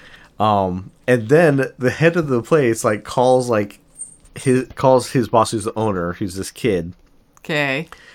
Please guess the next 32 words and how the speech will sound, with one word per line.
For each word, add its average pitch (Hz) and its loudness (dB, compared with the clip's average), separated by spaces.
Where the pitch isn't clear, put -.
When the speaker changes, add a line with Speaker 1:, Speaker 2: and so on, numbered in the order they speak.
Speaker 1:
Who, 123 -2
uh, 98 2
who's 113 -4
like, 107 -2
"I 113 4
need 123 0
you 117 0
to 117 -2
do, - -16
I, 110 -2
this 117 -4
is - -8
what 113 0
happened. 117 2
This 95 -10
guy 110 -2
came 113 -4
in, 104 -4
he 104 -8
just 101 -8
burned 107 -2
the - -6
place 104 -2
down 110 -2
and, 95 -6
and 95 -6
beat 110 -8
the - -10
shit 110 -2
out 98 4
of 85 -4
everybody." 85 -6